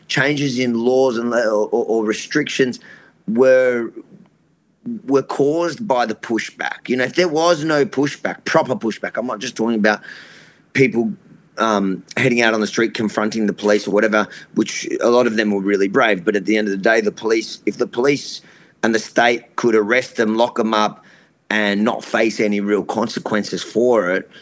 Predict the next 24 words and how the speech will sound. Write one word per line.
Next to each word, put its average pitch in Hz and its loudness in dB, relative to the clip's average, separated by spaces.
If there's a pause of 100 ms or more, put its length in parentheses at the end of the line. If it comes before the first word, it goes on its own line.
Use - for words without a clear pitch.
(340)
they, 120 2 (300)
who 147 2
knows 139 2 (100)
how 127 0
that 110 0
would 110 0
have 90 -2
ended. 117 -2
The, 110 -2
but 120 -2 (480)
because 143 0
we 135 0
started, 123 0
for 117 0
example, 110 -2
the 104 -2
Fight 110 -2
the - -10
Fines 107 0
campaign 104 -2
during, 113 0 (640)
um, 110 0
lockdown, 107 -2 (840)
that 127 0